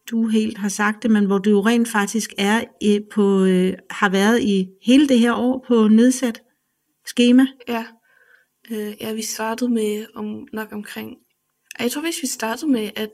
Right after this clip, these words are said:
Speaker 2: jeg havde tre lektioner mandag, tirsdag og onsdag. Øh, og så nu, nu har jeg så lige fået læseferie. Øhm, men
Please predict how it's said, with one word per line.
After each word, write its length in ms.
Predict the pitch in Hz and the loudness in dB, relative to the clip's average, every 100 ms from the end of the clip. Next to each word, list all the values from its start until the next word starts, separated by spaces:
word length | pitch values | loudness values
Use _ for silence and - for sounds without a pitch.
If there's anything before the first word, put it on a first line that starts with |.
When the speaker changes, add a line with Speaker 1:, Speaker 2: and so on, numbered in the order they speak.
| 226 | -8
Speaker 2:
jeg 80 | |
havde 120 | 214 208 | -8 -8
tre 260 | - - | -10 -10
lektioner 600 | 220 214 - 214 - 208 214 _ _ _ 226 | -10 -8 -8 -8 -10 -14 -14 _ _ _ -10
mandag, 280 | 208 254 | -10 -10
tirsdag 340 | - 220 - - | -12 -10 -10 -10
og 60 | |
onsdag. 300 | 214 233 214 214 _ _ _ _ _ _ _ _ 214 | -10 -10 -14 -18 _ _ _ _ _ _ _ _ 0
Øh, 280 | 208 202 196 | 2 0 -2
og 100 | 226 | -2
så 120 | 233 | 4
nu, 280 | 247 247 214 - | 6 6 2 0
nu 100 | 233 | 0
har 80 | 214 | 0
jeg 120 | 175 | -2
så 120 | - | -6
lige 180 | 202 208 | -6 -6
fået 180 | - - | -6 -4
læseferie. 640 | 208 240 123 - - 226 - _ _ _ _ _ _ - | -2 -4 -6 -8 -10 -12 -16 _ _ _ _ _ _ -6
Øhm, 460 | 196 185 107 220 240 _ _ _ _ 220 | -4 -4 -6 -8 -14 _ _ _ _ 0
men 480 | 220 214 214 202 | 2 4 2 -2